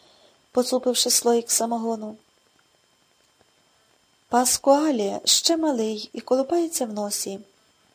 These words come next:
Анхель ніколи не ходить до лазні, хоч і дає себе першого хлопця. Села були різні.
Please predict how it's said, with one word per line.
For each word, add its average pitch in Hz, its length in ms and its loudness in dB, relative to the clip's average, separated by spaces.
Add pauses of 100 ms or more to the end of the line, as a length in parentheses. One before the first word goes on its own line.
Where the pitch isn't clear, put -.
(200)
Анхель 269 600 0
ніколи 254 420 0
не 226 80 -4
ходить 214 340 -2
до 220 100 2
лазні, 277 420 -2 (420)
хоч 269 240 0
і 294 40 4
дає 302 280 2
себе 302 360 0
першого 226 520 -4
хлопця. 202 560 -10 (1500)
Села 311 460 0
були 226 340 -2
різні. 202 480 -10